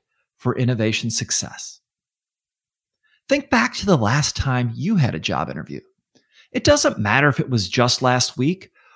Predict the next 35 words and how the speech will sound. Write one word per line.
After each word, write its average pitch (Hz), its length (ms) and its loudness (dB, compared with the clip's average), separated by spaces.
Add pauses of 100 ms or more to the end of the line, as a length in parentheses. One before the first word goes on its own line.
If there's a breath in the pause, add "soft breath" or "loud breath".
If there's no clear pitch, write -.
(120)
or 151 100 6
maybe 226 520 4
it 185 120 2
has 170 100 6
been 151 240 4
many 156 220 4
years. 120 540 -4 (840)
Either 214 320 -2
way, 113 380 0 (400 soft breath)
you 214 140 2
probably 226 400 -2
prepared 151 500 2
for - 100 -4
the 190 180 -2
interview 107 460 -2 (440 soft breath)
by 165 120 4
making 143 400 4
sure 175 200 2
your 143 160 2
resume 127 420 0
was 123 300 -2
just 123 480 0
right, 92 260 -6 (680 soft breath)
taking 131 420 0
time 127 400 2
to 120 60 2
make 135 260 2
your 175 140 2
accomplishments 139 840 -2 (160 soft breath)
stand 202 480 2
out 196 220 4
as 131 160 -2 (160)
best 175 280 -2
as 147 120 0
possible, - 600 -4